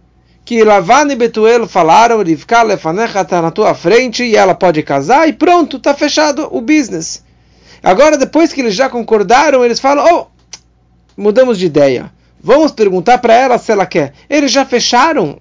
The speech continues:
o, os bis-, o, o, o shidur. Então, que agora eles vão começar a perguntar pra ela se ela quer, se ela não quer, e agora, se ela quer amanhã? Qual, qual é toda a pergunta?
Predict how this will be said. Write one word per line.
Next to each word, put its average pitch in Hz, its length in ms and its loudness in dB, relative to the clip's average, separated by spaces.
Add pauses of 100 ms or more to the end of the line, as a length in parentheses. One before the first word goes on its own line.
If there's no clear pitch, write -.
o, 160 340 -6
os 143 120 -2
bis-, 151 320 -4
o, 151 100 -6
o, 147 300 -2
o 165 40 -2
shidur. 147 520 -2 (1040)
Então, 214 140 2
que 294 180 2
agora 277 300 2
eles 233 100 -2
vão 247 80 0
começar 233 240 -4
a 233 60 -2
perguntar 226 360 -2
pra 254 120 0
ela 262 120 0
se 226 100 -4
ela 180 140 0
quer, 240 280 0
se 196 100 -2
ela 165 100 2
não 143 140 -4
quer, 202 280 0
e 170 100 2
agora, 156 420 2
se - 80 -6
ela 143 100 -4
quer 185 160 -2
amanhã? 165 540 -4 (640)
Qual, 226 240 4
qual 247 160 4
é 254 60 4
toda 247 180 2
a 240 40 -4
pergunta? 247 580 -4